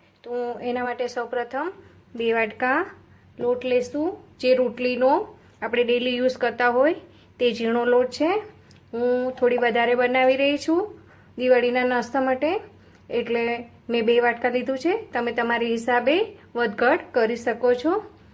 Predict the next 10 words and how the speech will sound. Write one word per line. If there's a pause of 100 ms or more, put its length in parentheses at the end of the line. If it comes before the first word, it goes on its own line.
(300)
અને (460)
સ્વાદ (1000)
અનુસાર (440)
એમાં
આપણે (1300)
મીઠું
નાખીશું. (680)
અને (580)
most
ofly